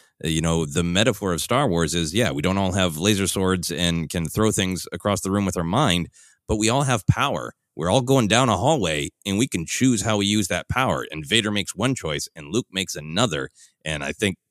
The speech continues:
connecting that to, like, deep fake technology and saying it's a power, it's a magic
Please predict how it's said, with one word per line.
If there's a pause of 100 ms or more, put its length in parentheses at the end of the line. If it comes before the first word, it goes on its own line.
(160)
connecting
that
to,
like, (260)
deep
fake
technology
and
saying
it's
a
power, (260)
it's
a
magic